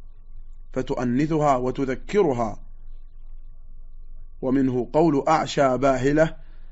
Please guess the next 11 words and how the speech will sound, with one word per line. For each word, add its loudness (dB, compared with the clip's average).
"إني 6
أتتني 4
لسان 4
لا 10
أسر 4
بها 0
من 4
علو 4
لا 10
عجب 4
فيها 0